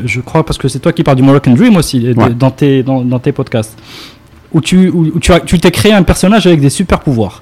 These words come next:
Speaker 1: Tu as, tu as fait le choix de différentes activités, donc on va, je les ai citées, mais en faisant ces choix-là, tu en as délaissé d'autres,
Speaker 2: Hmm.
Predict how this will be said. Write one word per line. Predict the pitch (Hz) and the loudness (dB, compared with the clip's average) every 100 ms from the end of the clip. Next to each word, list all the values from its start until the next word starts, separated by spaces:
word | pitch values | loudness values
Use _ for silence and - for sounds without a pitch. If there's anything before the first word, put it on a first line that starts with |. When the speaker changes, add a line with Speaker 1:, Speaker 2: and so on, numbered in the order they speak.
| - | -2
Speaker 1:
Tu | - | -2
as, | |
tu | - 185 | 0 0
as | |
fait | 170 185 | 2 2
le | |
choix | - 180 | 2 2
de | |
différentes | 170 214 190 160 | 2 2 2 2
activités, | 165 - 135 135 175 254 - - _ _ - | 0 0 -2 0 -2 -2 -4 -20 _ _ -10
donc | 131 120 131 | -8 -4 -2
on | |
va, | 120 117 113 107 107 113 | 0 -2 -2 -4 -8 -8
je | 120 131 | -4 -2
les | 127 | 0
ai | 139 | -2
citées, | 247 - 214 117 | -2 0 0 0
mais | 143 143 - - | 0 0 -4 -6
en | |
faisant | 127 185 214 | 0 2 2
ces | 202 | 2
choix-là, | 175 175 175 233 | 0 2 2 2
tu | - | 2
en | 156 | 2
as | 143 | 2
délaissé | 151 151 202 | 2 2 2
d'autres, | 214 180 - - 120 | 0 -2 -6 -8 -2
Speaker 2:
Hmm. | 101 | -2